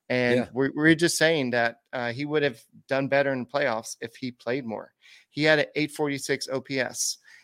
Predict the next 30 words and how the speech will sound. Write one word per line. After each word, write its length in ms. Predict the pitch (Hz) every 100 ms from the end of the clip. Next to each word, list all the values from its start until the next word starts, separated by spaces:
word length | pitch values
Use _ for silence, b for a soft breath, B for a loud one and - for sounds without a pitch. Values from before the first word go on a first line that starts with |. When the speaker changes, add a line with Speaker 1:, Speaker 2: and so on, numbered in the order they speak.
| b
Speaker 1:
He 160 | 143
had 240 | 147 143 131
a 80 | 117
one 400 | 113 127 156 151
twenty-eight 720 | - 143 135 127 131 - -
O 80 | 135
P 160 | - 123
S 140 | 120
plus 380 | - 131 117 -
during 180 | 117 117
regular 320 | 117 113 113
season. 420 | - 123 98 - _ b b b
He 140 | 135
had 240 | 143 135 127
a 80 |
war 460 | 113 120 160 165 160
of 220 | 135 -
three 200 | 143 143
point 320 | 135 135 123
two. 320 | - 139 95 - _ _ _ 127
This 240 | 180 -
guy 340 | 170 170 160
could 240 | 151 - 135
be 160 | 139
just 300 | - 143 156 -
as 220 | 147 117
good 340 | 135 151 131
as 280 | - 123 123
Salvador 460 | 131 123 117 123 113
Perez 540 | 127 120 110 107